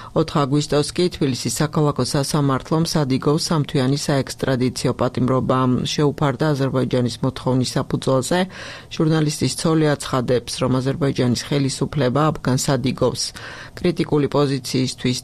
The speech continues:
დევნის და ექსტრადიციის შემთხვევაში სერიოზული საფრთხე, მათ შორის სიკვდილის საფრთხეც კი ემუქრება. ა,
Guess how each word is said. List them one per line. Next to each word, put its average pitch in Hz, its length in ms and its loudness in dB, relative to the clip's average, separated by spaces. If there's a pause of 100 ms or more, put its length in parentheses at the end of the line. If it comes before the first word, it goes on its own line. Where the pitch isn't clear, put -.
დევნის 143 480 4
და 151 160 0
ექსტრადიციის 131 800 0
შემთხვევაში 131 960 0 (680)
სერიოზული 147 640 2
საფრთხე, - 640 -2 (120)
მათ 139 200 -2
შორის 127 400 2
სიკვდილის 135 520 -2
საფრთხეც - 440 -2
კი - 120 -2 (120)
ემუქრება. 131 500 0 (840)
ა, 156 100 2